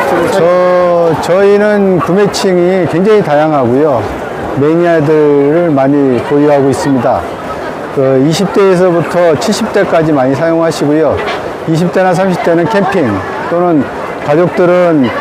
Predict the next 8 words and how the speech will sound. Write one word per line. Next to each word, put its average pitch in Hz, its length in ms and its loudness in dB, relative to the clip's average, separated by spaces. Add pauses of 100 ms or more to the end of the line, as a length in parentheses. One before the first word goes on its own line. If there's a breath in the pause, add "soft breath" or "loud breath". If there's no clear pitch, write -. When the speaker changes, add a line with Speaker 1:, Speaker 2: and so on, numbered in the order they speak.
(400)
Speaker 2:
그 127 300 2
캠핑카 190 460 0
집안에서, 156 680 0
마당 139 380 0
있는 139 280 2
집안에서 131 460 -2
사용하시고 151 720 0 (720)
또는 170 440 0